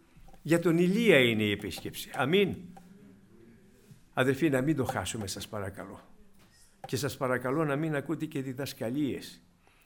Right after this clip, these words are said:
Γιατί έχουν πολλοί, πολεμάνε. "Δεν πρόκειται να γίνει καμιά άρπαγη". Και τι θα γίνει, λέω; "Τι θα γίνει, αγαπητέ μου;" Λέει, "Τίποτα, Δευτέρα παρουσία", λέω, "θα, θα, θα έρθει η παρουσία", λέει, "του Κυρίου". Λέω, δηλαδή, ε, εμείς σήμερα γιατί αγωνιζόμαστε;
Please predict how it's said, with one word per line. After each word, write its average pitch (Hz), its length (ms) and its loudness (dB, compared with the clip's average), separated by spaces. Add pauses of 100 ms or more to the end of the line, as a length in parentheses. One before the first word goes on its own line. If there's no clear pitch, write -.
(140)
Γιατί 120 260 -2
έχουν 143 360 0
πολλοί, 123 280 0
πολεμάνε. 135 680 -2
"Δεν 165 200 -4
πρόκειται 190 320 -8
να 180 60 -4
γίνει 180 260 -4
καμιά 175 360 -2
άρπαγη". 160 480 -4
Και 190 120 -6
τι 185 120 -6
θα - 140 -4
γίνει, 117 280 -4
λέω; - 220 -14 (340)
"Τι 226 120 -4
θα 196 80 -2
γίνει, 160 240 -2
αγαπητέ 98 420 -6
μου;" - 80 -16 (1120)
Λέει, 254 260 2
"Τίποτα, 247 240 -2
Δευτέρα 196 320 2
παρουσία", 190 420 -2
λέω, 95 220 -2
"θα, 85 140 -4
θα, - 160 -6
θα - 120 -12
έρθει 131 180 -6
η 123 60 -2
παρουσία", 123 440 0
λέει, 127 120 0
"του 120 100 -8
Κυρίου". 101 340 -6 (1000)
Λέω, 214 180 6
δηλαδή, 214 600 0 (540)
ε, 175 160 0 (240)
εμείς 185 320 2
σήμερα 226 340 -2
γιατί 208 340 2
αγωνιζόμαστε; 113 800 2